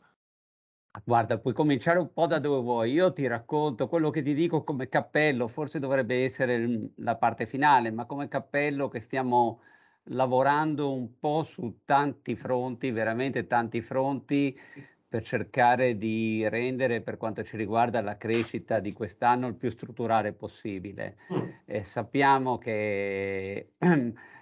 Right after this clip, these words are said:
Speaker 1: quest'anno c'è stato un rimbalzo fortissimo per tutto il nostro mercato, anche se le condizioni al contorno, geopolitiche, sociali, economiche, non sono certo delle più favorevoli, ma il nostro mercato sta andando bene,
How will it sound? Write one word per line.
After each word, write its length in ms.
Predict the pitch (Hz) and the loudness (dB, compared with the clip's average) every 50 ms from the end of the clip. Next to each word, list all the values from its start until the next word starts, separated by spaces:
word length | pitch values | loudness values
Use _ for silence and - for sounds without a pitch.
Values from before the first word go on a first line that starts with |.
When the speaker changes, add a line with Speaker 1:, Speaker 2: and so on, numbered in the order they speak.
| _ _ | _ _
Speaker 1:
quest'anno 540 | _ - 113 104 - - 127 120 117 110 104 | _ -6 -6 -2 0 2 4 4 4 2 -2
c'è 220 | 98 107 - - 104 | -6 -8 -10 -12 -10
stato 300 | - - 120 - - 110 | -8 -8 -6 -4 -4 -4
un 140 | 107 110 | -4 -4
rimbalzo 720 | 104 107 113 110 98 95 113 120 120 117 113 - - - 90 | -2 -2 -2 -2 0 4 6 6 6 6 4 2 -2 -8 -10
fortissimo 800 | - - 107 101 - - 147 139 120 - - 117 107 107 101 90 | -8 -8 -8 -6 -2 0 0 0 0 -2 -6 -6 -6 -6 -8 -8
per 160 | 95 110 98 | -8 -10 -10
tutto 340 | - - 127 123 120 - 110 | -8 -8 -8 -8 -6 -4 -4
il 80 | 110 | -4
nostro 360 | 110 110 110 110 107 - 113 104 | -2 -2 -4 -4 -4 -6 -6 -6
mercato, 480 | 101 98 92 - 117 117 127 - 135 | -6 -8 -2 2 2 2 4 2 -2
anche 180 | 107 95 - 101 | -6 -6 -8 -10
se 140 | - - 110 | -8 -6 -6
le 100 | 98 98 | -6 -4
condizioni 880 | - 113 101 90 104 95 92 - - 113 107 107 107 104 101 98 95 - - | -6 -6 -6 -6 -6 -8 -8 -6 -4 -2 -2 -2 -2 -4 -4 -6 -6 -8 -10
al 180 | - 110 98 95 | -10 -10 -10 -8
contorno, 800 | - 101 90 - - 113 117 117 123 120 - 98 98 92 90 - | -10 -10 -10 -10 -8 -4 0 0 0 0 -2 -4 -8 -8 -10 -12
geopolitiche, 960 | - - - 120 107 98 - - 107 90 92 101 107 - - 120 - - 104 | -10 -6 -4 -2 -2 -2 -4 -4 -6 -4 -4 -4 -4 -6 -6 -8 -8 -8 -10
sociali, 600 | - - 120 110 - - 107 104 107 107 92 101 | -10 -8 -10 -8 -6 -4 0 2 2 2 0 -2
economiche, 840 | 104 104 - 113 107 107 113 113 113 107 104 92 - 113 101 92 92 - - - - - - - | -6 -6 -4 -4 -2 0 2 2 0 0 -4 -6 -4 -4 -4 -6 -6 -12 -20 -20 -20 -20 -12 -8
non 180 | - 110 101 | -6 -6 -6
sono 160 | - 117 110 | -4 -6 -6
certo 240 | 92 - 120 107 95 | -4 -2 -2 -2 0
delle 180 | 110 107 107 107 | 0 0 0 0
più 140 | - 113 104 | -2 -4 -4
favorevoli, 640 | - 110 101 107 113 117 113 92 95 92 92 - | -2 -2 0 2 2 2 2 0 0 -4 -6 -8
ma 80 | - 120 | -8 -8
il 60 | 117 | -6
nostro 260 | 117 123 110 - - | -4 -4 -6 -4 -4
mercato 380 | 113 117 117 110 - 127 107 113 | -2 -2 0 0 0 0 0 -2
sta 120 | - 110 | -2 -2
andando 220 | 110 110 104 110 110 | -2 -2 -2 -2 -2
bene, 440 | 113 127 120 113 113 123 131 131 | 0 2 2 2 2 0 -2 -2